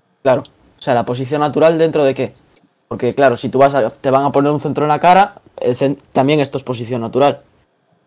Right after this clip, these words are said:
Y sacas los brazos para adelante para que no te den la cara, por ejemplo. O una falta que te va el balón a la cara y te pones las manos delante, es también es posición natural.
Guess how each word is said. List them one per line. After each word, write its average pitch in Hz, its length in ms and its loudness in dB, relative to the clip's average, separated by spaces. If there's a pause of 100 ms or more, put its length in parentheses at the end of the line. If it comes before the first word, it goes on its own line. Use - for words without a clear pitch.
(340)
Y 113 240 -4
sacas 117 320 -2
los 117 100 -6
brazos 117 240 -6
para 110 140 -4
adelante 127 240 -2
para 139 180 0
que 135 80 -8
no 131 100 -4
te 123 120 -2
den 113 160 -4
la 117 120 -8
cara, 113 200 -2
por - 100 -12
ejemplo. 127 320 -10 (380)
O 117 80 -4
una 131 160 -2
falta 135 260 -2
que 120 80 -8
te 120 100 -8
va 120 100 0
el 123 60 2
balón 127 200 0
a 131 60 -4
la 127 100 -4
cara 151 200 2
y 156 40 0
te 151 100 -4
pones 147 220 2
las 135 100 0
manos 127 200 -4
delante, 127 260 -6
es 147 60 -16
también 151 260 -10
es 139 60 -16
posición 120 320 -14
natural. 107 340 -8